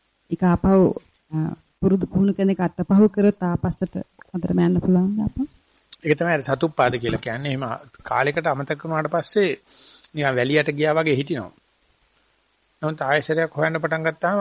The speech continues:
Speaker 2: අර ආ-, ආධුනිකයෙකුට වැඩි ඉක්මනට අර කනෙක්ෂන්ස් ඒ තේරෙන පටන් අර ගන්නවා. නැවත නැති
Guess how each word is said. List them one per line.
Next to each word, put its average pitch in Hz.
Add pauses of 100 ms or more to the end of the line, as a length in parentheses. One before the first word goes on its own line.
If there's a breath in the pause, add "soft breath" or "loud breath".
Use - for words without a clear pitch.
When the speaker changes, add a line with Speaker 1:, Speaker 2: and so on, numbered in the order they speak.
Speaker 2:
අර 139 (320)
ආ-, 151
ආධුනිකයෙකුට 185
වැඩි 151
ඉක්මනට 151 (580 soft breath)
අර 127 (300)
කනෙක්ෂන්ස් 139
ඒ 147
තේරෙන 151
පටන් 110
අර 107
ගන්නවා. 131 (460 soft breath)
නැවත 127 (100)
නැති 143